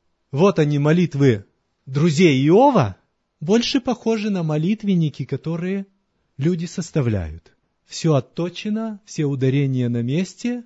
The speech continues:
все произношение отработано, чтоб даже акцента неправильного не было. А что у Иова?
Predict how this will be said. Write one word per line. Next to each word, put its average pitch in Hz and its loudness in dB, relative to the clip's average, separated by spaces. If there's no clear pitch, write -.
все - 2
произношение 151 2
отработано, 170 6
чтоб 175 -4
даже 208 0
акцента 190 4
неправильного 107 -2
не 127 0
было. 85 -10
А 147 0
что - -2
у 196 0
Иова? 214 -2